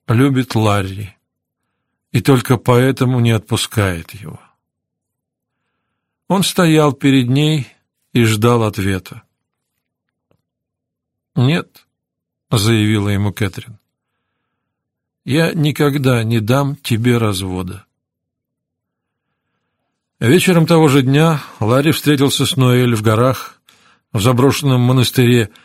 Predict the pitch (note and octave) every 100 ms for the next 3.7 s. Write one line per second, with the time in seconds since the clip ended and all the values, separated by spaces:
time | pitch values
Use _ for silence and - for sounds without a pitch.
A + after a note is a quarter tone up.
0 | _ _ _ - B2+ A#2 - B2 A2+ A#2+
1 | B2+ D3 D3 - _ _ _ C3+ F3 -
2 | D3+ B2+ D#3 D3+ D3 B2 B2+ A2 A2+ B2
3 | B2 - A2+ G2 - G#2+ B2+